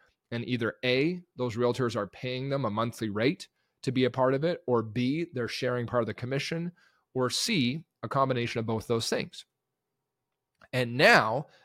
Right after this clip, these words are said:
that real estate brokerage owner is able to make money whether they are selling homes or not. You know, in the insurance business, which I grew up in, still a part of it, that's exactly how it worked for me too. I started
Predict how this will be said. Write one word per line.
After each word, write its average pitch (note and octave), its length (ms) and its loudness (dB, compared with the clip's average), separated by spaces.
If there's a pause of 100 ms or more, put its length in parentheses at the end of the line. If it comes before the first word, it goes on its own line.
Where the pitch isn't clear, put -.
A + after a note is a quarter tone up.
that C3 260 4
real D#3+ 200 8
estate D3 480 2 (200)
brokerage C3+ 480 10
owner A2+ 320 -2
is B2 220 -2
able C3+ 180 2
to B2+ 80 2
make B2+ 260 0
money C3+ 380 2
whether C#3 460 2
they C3+ 340 -2
are C3 160 -4
selling A#2 380 -6
homes G#2 520 -8 (440)
or G#2 180 2
not. F#2+ 300 0 (380)
You A#2 100 0
know, A2 300 2 (180)
in B2+ 120 -2
the A#2 100 -2
insurance E3 400 4
business, A#2 480 0
which G#2+ 140 -4
I C#3 120 8
grew C3 220 2
up A2+ 160 -2
in, A2+ 80 -6
still B2+ 220 0
a A2 60 -2
part D3+ 260 4
of A2 80 -2
it, G#2+ 180 -4 (380)
that's C3 180 2
exactly B2+ 380 4
how A#2 140 2
it G#2+ 60 -2
worked A2+ 200 -2
for G#2 280 0
me C3 200 0
too. E3 220 2
I F#2+ 80 0
started A#2+ 600 2